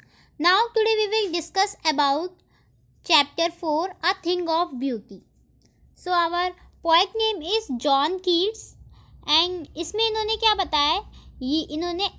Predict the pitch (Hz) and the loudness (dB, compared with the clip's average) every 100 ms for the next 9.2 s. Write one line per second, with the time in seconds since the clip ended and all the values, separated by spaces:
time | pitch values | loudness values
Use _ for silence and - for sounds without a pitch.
0 | - 294 311 381 381 359 339 339 370 311 | 0 0 2 2 2 0 -2 -4 -2 0
1 | 277 294 302 254 202 202 - 277 302 381 | 0 0 -4 -4 -6 -8 -4 -4 -2 -2
2 | 403 392 370 392 370 349 349 339 370 311 | -2 -4 -4 -4 -4 -4 -6 -6 -4 -4
3 | 269 311 440 - - - - - - - | -4 -6 -6 -10 -20 -20 -20 -20 -20 -20
4 | - - 349 370 440 440 466 427 359 370 | -16 -6 -6 0 2 2 0 0 0 0
5 | 415 381 370 359 349 359 392 381 359 381 | -2 -2 0 0 -2 -4 -4 -6 -4 -4
6 | 427 - - _ - _ - 381 403 440 | -6 -12 -20 _ -20 _ -6 -2 0 0
7 | 349 339 330 381 392 311 294 - 339 359 | 4 4 4 -2 0 0 0 -2 -2 -2
8 | 339 370 320 285 277 285 330 262 - 196 | -4 -6 -2 0 0 -2 -4 -4 -8 -12
9 | 170 | -14